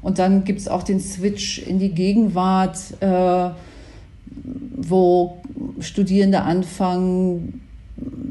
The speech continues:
sich Fragen zu stellen, ist der Screenshot, den wir ständig auslösen, äh, als eine Form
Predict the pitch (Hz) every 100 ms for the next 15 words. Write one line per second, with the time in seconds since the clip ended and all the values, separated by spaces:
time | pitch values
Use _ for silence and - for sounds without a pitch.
0 | - 165 175 - - - 180 196 196 196
1 | - 190 180 185 185 - - - - -
2 | - 196 196 180 - 220 220 226 - 202
3 | 190 - - - - 190 185 - 185 190
4 | 196 185 185 - - - - - 208 208
5 | 202 196 196 196 190 185 185 - - -
6 | - - 185 175 175 165 175 170 - -
7 | 185 170 - 185 190 190 -